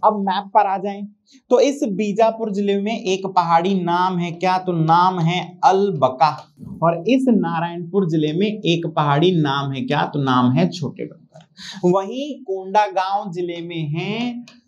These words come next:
बड़े डोंगर और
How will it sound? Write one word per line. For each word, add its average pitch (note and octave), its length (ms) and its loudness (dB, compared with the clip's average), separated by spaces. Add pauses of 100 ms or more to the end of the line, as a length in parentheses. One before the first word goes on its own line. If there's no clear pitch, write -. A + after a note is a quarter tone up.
(840)
बड़े C3+ 480 2
डोंगर D#3+ 460 -4 (640)
और - 460 4